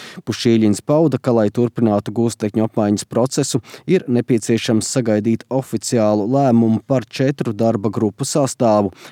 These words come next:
kurus paredzēts izveidot saskaņā ar Minskas vienošanos. Viņš paziņoja, ka četras izveidojamās darba grupas ir par ekonomikas un atjaunošanas jautājumiem, par bēgļiem un humāno sadarbību, par konstitucionālo reformu un vēlēšanām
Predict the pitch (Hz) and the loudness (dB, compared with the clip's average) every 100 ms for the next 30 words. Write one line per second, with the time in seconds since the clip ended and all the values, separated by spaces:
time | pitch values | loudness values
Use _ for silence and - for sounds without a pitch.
0 | - 160 143 - 127 107 110 98 139 123 | -4 -4 -2 -2 -2 0 -2 -2 -4 -2
1 | 113 104 98 - 110 - 104 98 98 104 | 0 0 -2 -2 -4 -2 -2 0 0 0
2 | 101 - - 143 113 104 - 117 101 - | 0 -4 0 4 4 2 2 2 0 -4
3 | - - - - 120 107 - 156 147 139 | -12 -20 -20 -4 -2 0 -2 -2 2 4
4 | 117 - 110 - 110 110 - - 107 107 | 4 0 -4 -2 -2 -2 -6 -6 -2 0
5 | 101 104 104 104 101 110 147 139 113 131 | 2 2 4 2 0 0 0 0 0 0
6 | - 120 127 110 117 107 - - 113 110 | 0 -2 -2 -2 0 0 -2 -6 -6 -2
7 | 107 104 104 92 - 110 123 165 131 131 | 0 2 0 -2 -2 -2 0 0 2 2
8 | 123 139 120 - 131 143 120 113 113 107 | 2 0 0 2 0 2 4 4 4 2
9 | - - - - 117 98 110 98 101 101 | -2 -14 -20 -6 -4 0 0 0 0 2
10 | 101 - 113 104 101 98 - 156 127 117 | 0 0 0 2 2 0 0 0 0 2
11 | 120 107 104 _ _ - 110 - 113 110 | 2 2 -2 _ _ -2 -2 0 0 0
12 | - 113 - 110 107 104 104 104 113 - | 0 -4 0 2 2 2 2 2 0 0
13 | 110 101 104 110 151 156 120 - 123 113 | 0 2 0 2 2 2 0 2 2 2